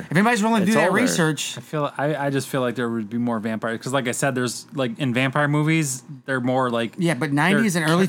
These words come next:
Speaker 3: more
Speaker 1: two thousand?
Speaker 3: characters.
Speaker 2: Okay, let's see.
Speaker 1: Nineties and early two thousand, people
Speaker 2: First,
Speaker 1: went nuts with zombie movies.
Speaker 2: so first zombie movie.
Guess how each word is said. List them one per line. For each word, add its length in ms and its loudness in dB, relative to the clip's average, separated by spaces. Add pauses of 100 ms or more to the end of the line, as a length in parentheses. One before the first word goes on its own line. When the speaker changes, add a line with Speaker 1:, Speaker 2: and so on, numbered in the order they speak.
Speaker 3:
more 140 6
Speaker 1:
two 60 2
thousand? 260 4
Speaker 3:
characters. 380 2
Speaker 2:
Okay, 180 4
let's 160 2
see. 120 2
Speaker 1:
Nineties 380 4
and 80 4
early 100 2
two 120 2
thousand, 180 4
people 160 4
Speaker 2:
First, 220 2
Speaker 1:
went 60 6
nuts 240 2
with 100 0
zombie 320 2
movies. 300 -6
Speaker 2:
so 100 2
first 540 0
zombie 400 0
movie. 560 -2